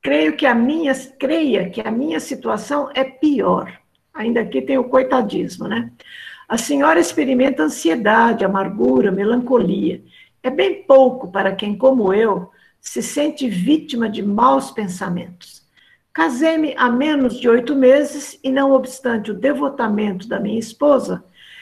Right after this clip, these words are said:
eu tenho o coração, por vezes, repleto de tentações descabidas.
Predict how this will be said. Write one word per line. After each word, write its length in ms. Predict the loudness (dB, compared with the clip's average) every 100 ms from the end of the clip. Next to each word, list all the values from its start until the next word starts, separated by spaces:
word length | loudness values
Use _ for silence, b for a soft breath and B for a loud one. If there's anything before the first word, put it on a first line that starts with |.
| B -6
eu 80 | 0
tenho 220 | 2 2
o 40 |
coração, 580 | 2 4 4 2 2 2
por 200 | 2 0
vezes, 480 | 4 4 4 2 -4
repleto 720 | -4 -4 -2 2 2 2 -4
de 120 | -10 -8
tentações 760 | -6 -6 -4 -6 -4 -4 -4
descabidas. 1160 | 0 0 0 -2 -4 -4 -6 -8 -10 -16 -20 -20